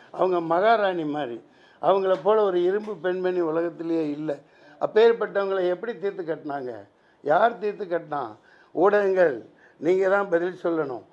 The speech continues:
இதே இடத்துல இருந்து காலையில எந்திரிச்சு அஞ்சு மணிக்கு வாக்கிங் போவேன்.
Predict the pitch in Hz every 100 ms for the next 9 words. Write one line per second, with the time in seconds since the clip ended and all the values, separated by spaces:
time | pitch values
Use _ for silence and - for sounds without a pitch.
0 | - - - 147 185 208 220 202 190 190
1 | 190 185 190 165 170 180 185 175 170 180
2 | 185 170 165 180 185 196 175 165 180 208
3 | 196 165 147 117